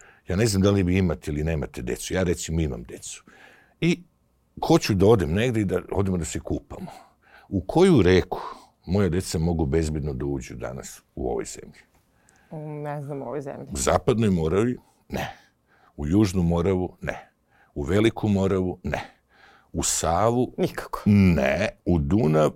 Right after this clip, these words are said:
Speaker 1: Možda, ali ne. Mogli bi negde tamo kada ulazi ovako u Srbiju. Tu je još možda Plavkasta, posle postaje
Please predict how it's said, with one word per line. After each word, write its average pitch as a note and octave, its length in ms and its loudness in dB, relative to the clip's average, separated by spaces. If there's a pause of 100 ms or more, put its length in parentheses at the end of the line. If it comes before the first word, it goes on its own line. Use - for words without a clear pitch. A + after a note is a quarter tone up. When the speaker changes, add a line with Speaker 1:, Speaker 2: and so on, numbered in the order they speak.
(600)
Speaker 1:
Možda, A#2+ 1120 4
ali D#2+ 280 2
ne. F#2 480 -2 (680)
Mogli G2 360 4
bi F#2 120 4
negde G2 260 4
tamo F#2+ 320 0
kada F#2+ 260 4
ulazi F#2 440 6
ovako C#2 340 -4
u D2+ 40 -4
Srbiju. D2 480 -2 (360)
Tu D#2 140 -4
je C#2+ 60 -2
još D2 220 -6
možda D2 260 -6
Plavkasta, F#2+ 600 -2
posle F#2 320 -6
postaje F2+ 400 -2